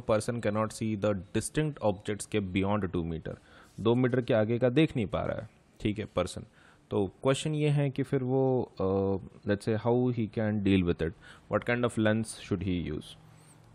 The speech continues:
तो मैं मेरा समय इसमें ये कर लेता हूँ, सपोज क्लॉक में। आपको क्या करना है, सिर्फ एक मिनट होगा, आपको एक मिनट के अंदर आंसर करना है, फाइन?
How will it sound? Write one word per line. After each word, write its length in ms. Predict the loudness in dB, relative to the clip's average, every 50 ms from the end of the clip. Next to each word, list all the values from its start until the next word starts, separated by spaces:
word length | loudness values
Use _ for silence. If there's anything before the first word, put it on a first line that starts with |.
| -4
तो 400 | 0 0 2 4 4 2 2 0 -2 -6 -18 -20 _ _ _ -10 -6
मैं 140 | -4 -2 2
मेरा 220 | 2 2 2 2
समय 380 | 0 0 0 0 2 4 2 2
इसमें 220 | 0 0 -2 0
ये 140 | 2 0 2
कर 140 | 0 0 0
लेता 240 | 0 -2 -4 -4
हूँ, 80 | -10 -10 -12 -12 -12
सपोज 320 | -8 -4 -4 -4 -4 -6
क्लॉक 340 | -8 _ 2 2 2 2 0 -6
में। 120 | -8 -8 -8 -14 _ _ _ _ _ _ _ _ _ _ -4
आपको 320 | -2 -2 -2 -2 _ -6 0
क्या 160 | 0 0 2
करना 220 | 2 0 0 0
है, 40 | -2
सिर्फ 220 | -2 -2 -6 -6 -6 -12 _ _ _ _ _ _ _ _ _ _ _ _ _ _ _ _ _ _ _ _ _ _ _ _ _ _ _ _ _ _ _ _ _ _ _ _ _ _ _ _ _ _ _ -20 _ _ _ _ _ _ _ _ _ _ _ _ _ _ _ _ _ _ _ _ _ _ _ _ _ _ _ _ _ _ 0
एक 180 | 0 0 2
मिनट 120 | 0 2 2
होगा, 220 | 2 4 2 2
आपको 320 | 2 0 -2 -2 0 0
एक 160 | 0 0 -2 -2
मिनट 120 | -6 -6 -4
के 100 | -4 -4
अंदर 160 | -2 -2 -2
आंसर 260 | -2 -4 -4 -8 -10
करना 240 | -10 -10 -10 -10 -12
है, 60 | -10
फाइन? 240 | -4 -2 -2 -2 -2